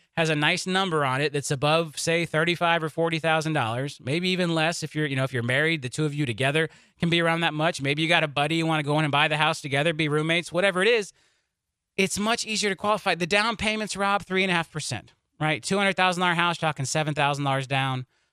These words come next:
A hundred thousand dollar house, thirty-five hundred dollars down.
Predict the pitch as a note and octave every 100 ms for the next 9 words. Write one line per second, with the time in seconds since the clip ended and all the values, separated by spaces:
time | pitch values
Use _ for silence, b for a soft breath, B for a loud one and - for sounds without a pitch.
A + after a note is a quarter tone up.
0 | - B2 E3+ F3 E3 D#3+ D#3 D#3 C#3+ D3
1 | D3 - D#3 D3 D3 C#3+ C#3 C3+ C3+ C3+
2 | C3 C3 B2 C3 C3 C3